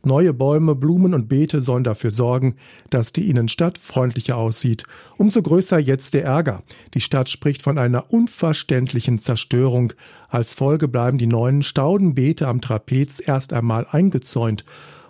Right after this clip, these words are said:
Wo eigentlich schon Grün wachsen und Menschen zum Verweilen einladen sollte, stehen nun vorerst wieder Absperrungen. Die Stadt ruft deshalb dazu alle auf, sorgsam mit den Grünanlagen umzugehen, damit sie für alle attraktiv bleiben.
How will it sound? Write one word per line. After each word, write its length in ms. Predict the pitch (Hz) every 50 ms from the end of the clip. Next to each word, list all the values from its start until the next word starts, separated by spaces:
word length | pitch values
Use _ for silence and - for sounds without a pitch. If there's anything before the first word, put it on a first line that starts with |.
| _ -
Wo 60 | 165
eigentlich 380 | 190 190 208 202 196 190 160 -
schon 240 | - 147 135 131 120
Grün 340 | 127 156 190 220 220 151
wachsen 380 | 135 151 185 - - - 196 180
und 180 | 151 139 - 131
Menschen 540 | 127 131 139 180 208 - - 170 156 139
zum 180 | - - 156 127
Verweilen 520 | - 131 113 110 120 120 127 135 135 170
einladen 460 | - 143 147 160 160 139 135 139 143 143
sollte, 380 | 135 127 139 135 - 143 135 - - - - -
stehen 300 | - - - 156 139 131
nun 140 | 127 120 113
vorerst 480 | - - 127 123 123 113 107 - - 127
wieder 360 | 113 113 120 123 135 - -
Absperrungen. 720 | 113 - - - - - 107 95 101 104 107 92 90 - - - - - - - - - -
Die 80 | 113 -
Stadt 320 | - - 151 165 - -
ruft 160 | 175 - -
deshalb 320 | 196 180 - - 180 - -
dazu 320 | 160 143 - - - -
alle 200 | - 165 160 160
auf, 240 | 143 131 135 135 -
sorgsam 840 | - 131 117 117 131 135 170 185 - - - 156 139 127 135 135 127
mit 160 | 117 113 -
den 160 | 120 113 113
Grünanlagen 680 | 113 117 117 120 143 - 117 117 113 104 104 113 113 -
umzugehen, 640 | - 165 165 - - 156 127 139 135 135 131 135 - - - - - - - _
damit 320 | - 131 117 123 123 113 -
sie 140 | - 127
für 160 | 113 - - -
alle 300 | 123 110 107 107 - -
attraktiv 680 | 131 110 - - - 175 175 - - - 120 101 -
bleiben. 440 | - - 87 87 - - 139 175